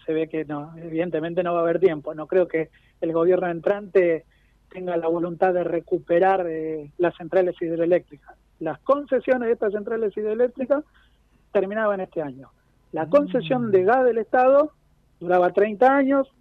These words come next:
Speaker 1: tenía una prórroga para cinco años más y también el Estado Nacional podría haber tenido la oportunidad,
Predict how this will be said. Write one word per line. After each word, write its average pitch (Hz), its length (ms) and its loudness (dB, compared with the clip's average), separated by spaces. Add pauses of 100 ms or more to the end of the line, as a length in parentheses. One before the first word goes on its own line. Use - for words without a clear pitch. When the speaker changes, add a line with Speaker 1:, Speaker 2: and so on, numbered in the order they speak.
Speaker 1:
tenía 185 200 -2
una 180 160 -4
prórroga 180 600 2
para 160 300 -4
cinco 214 280 0
años 208 200 -2
más 247 280 -4
y 185 60 -4
también 240 580 2
el 180 140 -2
Estado 190 240 2
Nacional 190 500 0
podría 185 320 2
haber 180 160 2
tenido 180 280 -2
la 175 80 2
oportunidad, 175 680 0